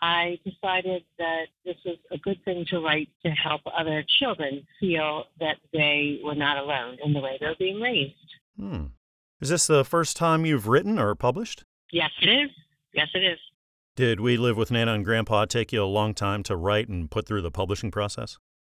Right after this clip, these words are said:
Speaker 1: It actually did take me a long time. I, initially, I wrote it pretty quickly based on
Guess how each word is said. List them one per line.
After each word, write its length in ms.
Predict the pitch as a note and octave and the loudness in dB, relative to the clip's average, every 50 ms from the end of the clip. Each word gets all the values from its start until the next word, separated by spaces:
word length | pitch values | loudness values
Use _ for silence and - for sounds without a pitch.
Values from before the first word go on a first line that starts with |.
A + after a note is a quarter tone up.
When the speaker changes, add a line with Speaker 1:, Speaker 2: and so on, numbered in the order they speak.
| _ _ - | _ _ 0
Speaker 1:
It 180 | - G3+ G3 G3 | 2 4 4 4
actually 380 | F#3 G3+ - - - C#4 C4+ A#3 | 4 2 0 -2 -4 -4 -4 -4
did 320 | F3 D#3 F#3+ G3+ G#3 F#3+ - | -2 0 0 0 0 0 -2
take 220 | C4+ C#4+ - - | -4 -4 -4 -4
me 100 | D#4 D#4 | -4 -4
a 40 | D#4 | -2
long 260 | D4+ D#4 D#4 D#4 D4+ D4 - | -2 -2 -2 -2 -2 -2 -2
time. 240 | D#4 D4 D4+ D4 C#4 | 0 0 0 0 0
I, 280 | - F#3 F3 - - F#3+ | 0 -2 -2 -2 -2 -2
initially, 960 | F#3+ G3 G3+ A3 A3+ - - B3+ A#3 A3+ B3 A#3+ A#3 A#3 A#3 A#3 A3+ A3+ - - _ - | 0 0 2 2 2 0 -2 -2 -2 0 0 2 4 4 4 4 2 0 -2 -6 _ -2
I 80 | D#3+ E3+ | -2 -2
wrote 280 | D#3+ F3+ F#3+ G#3 A3 G3+ | 0 0 0 0 0 -2
it 100 | - - - - | -2 -4 -4 -2
pretty 220 | A3 F#3+ E3 C#3 - - | 0 0 0 -2 -2 -2
quickly 480 | - D#4+ E4+ - - E3+ D3 C#3 E3 E3 | -2 -2 -2 -2 -4 -4 -4 -4 -4 -2
based 360 | D#3+ D#3+ F3 F3 - - - | -2 -2 -2 -2 -4 -6 -6
on 580 | E3 E3 E3 D#3+ D#3+ E3 E3 E3 E3 E3 E3 | -4 -2 -2 0 -2 -2 -2 -4 -6 -6 -8